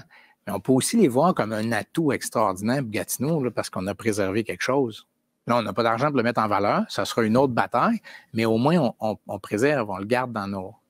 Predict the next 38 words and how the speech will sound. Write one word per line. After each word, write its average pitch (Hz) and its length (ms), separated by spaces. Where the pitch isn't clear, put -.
dans, 98 200
dans, 98 220
dans, 95 180
dans, 95 200
dans 104 140
nos 104 180
biens 117 240
collectifs. - 760
Ça - 80
fait 131 100
que - 80
c'est, - 220
c'est 143 180
dur 147 480
pour 110 140
l'administration, 110 1040
ce - 240
genre 123 400
de 107 100
relation-là. 101 720
Parce - 180
que 120 120
normalement, 147 680
tu - 140
fais - 260
un 175 120
projet, 127 540
tu - 180
vas 131 120
en 160 100
consultation, 143 880
tu - 100
améliores 123 380
le 143 80
projet, 123 560
tu - 180
le 101 60
fais. - 300